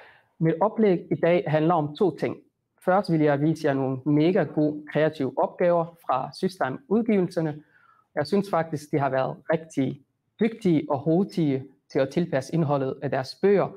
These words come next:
til det nye mål i den justerede læreplan. Vi taler om de elevproducerende dimension og, og de kreative opgaver. Derudover vil fokus også være på,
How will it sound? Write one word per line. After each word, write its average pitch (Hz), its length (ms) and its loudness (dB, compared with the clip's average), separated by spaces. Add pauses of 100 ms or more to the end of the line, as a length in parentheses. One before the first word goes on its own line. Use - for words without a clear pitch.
(180)
til 143 120 -2
det 143 80 4
nye 151 400 4 (220)
mål 147 580 0
i 151 60 -4
den 135 160 -2
justerede 127 500 -2 (120)
læreplan. - 460 -4 (1080)
Vi 151 80 -4
taler 147 320 2
om 127 360 -2 (320)
de 143 160 0
elevproducerende 139 880 0
dimension 131 680 -4 (120)
og, 127 360 -2
og 131 160 -2
de 131 60 -2
kreative 139 680 -2 (160)
opgaver. 120 480 -8 (800)
Derudover 143 800 2
vil 151 240 -2
fokus 185 320 0
også 151 240 0
være 147 240 2 (100)
på, 143 220 0